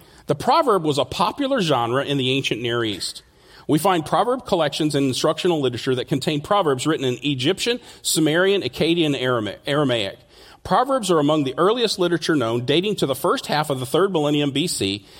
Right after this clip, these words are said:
and they pers-, uh, persisted to the late periods of the ancient Near Eastern literature." There were a lot of proverbs around, and Solomon, again, under the inspiration of the Holy Spirit, was a collector of all of these proverbs. He collected them.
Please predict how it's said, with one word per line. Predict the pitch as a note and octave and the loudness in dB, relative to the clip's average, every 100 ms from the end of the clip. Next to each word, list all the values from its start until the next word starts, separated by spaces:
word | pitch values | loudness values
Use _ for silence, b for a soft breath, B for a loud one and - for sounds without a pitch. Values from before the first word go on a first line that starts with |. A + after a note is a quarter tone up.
| B | B
and | - | -2
they | D#3 | -2
pers-, | D#3 C#3+ - - - - D#3+ F3 C#3 | 0 -2 -2 -2 -6 -10 -18 -8 -2
uh, | B2 | -2
persisted | - D#3 D3 A3+ B3 B3+ - | -2 -4 -2 -2 -2 -4 -2
to | D3+ | -2
the | B2+ | 0
late | B2 F#3 F#3 | 2 0 0
periods | E3 C#3+ C3+ C3 | 0 2 0 -2
of | A#2 | -4
the | A#2+ | -2
ancient | D#3+ F3 C3+ | 0 0 -2
Near | C3 C3+ | -2 -2
Eastern | C3 B2+ A#2 | -2 -4 -4
literature." | A2 G2 - - - b b b b b b b D3 | -4 -8 -12 -16 -20 b b b b b b b 0
There | F3 | 2
were | G#3+ | 4
a | |
lot | F3+ E3 F#3 | 4 2 2
of | B3+ | 0
proverbs | - A#3+ A3+ G3+ E3+ | 0 2 2 2 0
around, | E3+ F3 C3+ - | 0 0 0 0
and | F3 | -2
Solomon, | - G3+ A3 C#4 D4 D4 - B B B B B B _ | 0 0 2 2 4 2 -2 B B B B B B _
again, | D#3 E3 D#3 G#2 - E3 | 0 2 2 0 -2 0
under | A#3 C#4+ | 2 2
the | C#4+ A#3+ | 2 2
inspiration | A3 - G#3+ G3+ G3+ F#3 | 2 0 2 2 2 0
of | F3+ | 0
the | D#3+ | 0
Holy | E3 D#3+ | 0 0
Spirit, | D3+ - A#3+ F3 B2+ - | -2 -2 0 2 0 0
was | D#3+ E3 | 0 2
a | |
collector | E3 - G#3 E3+ A3+ C#4 - - F#3+ | 0 0 2 2 2 0 0 2 2
of | - E3 | 2 0
all | D3+ F3+ G#3+ | 2 4 4
of | G#3 | 2
these | D#3+ E3 - | 0 -2 -2
proverbs. | - F3 B2 F2 E2 - - _ | 0 2 0 -6 -8 -12 -14 _
He | - A3 | -4 -4
collected | - - F#3 E3+ C4+ - F#3 C3+ | -2 0 2 2 0 0 -2 -2
them. | A2 | -2